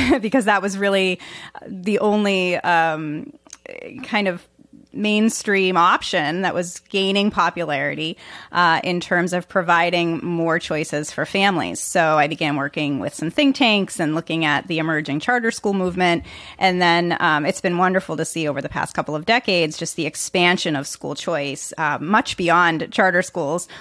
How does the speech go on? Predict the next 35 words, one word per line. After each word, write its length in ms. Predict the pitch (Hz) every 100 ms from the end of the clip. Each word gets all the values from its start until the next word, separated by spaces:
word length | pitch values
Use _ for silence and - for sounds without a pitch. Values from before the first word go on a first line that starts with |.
| -
although 200 | 175 170
there's 220 | 170 -
still 300 | - 170 156
a 40 | 156
lot 200 | 143 139
of 120 | 160
room 160 | 156
for 140 | 156 151
improvement 480 | 151 165 160 139 -
there 240 | 175 165
in 100 | 151
terms 260 | - 147 151
of 100 | 156
lifting 360 | 160 - 147
charter 300 | 151 214 208
school 220 | 202 202
caps 480 | 185 - 175 151 -
in 120 | 175
very, 260 | 170 165 165
various 420 | - 180 170 165
states 460 | - 185 170 160 -
and, 180 | 151 151 - - -
um, 460 | - 139 113 95 85
you 140 | 139
know, 80 | 156
providing 540 | 139 190 170 165 165 160
families 540 | 180 165 165 151 156
that 160 | 143 147
want 280 | 160 165
that 160 | 151 151
option 500 | 156 170 - 185 165
to 100 | 170
choose 520 | 165 - 175 165 160
a, 260 | 165 151 156 - - - - -
uh, 320 | - 90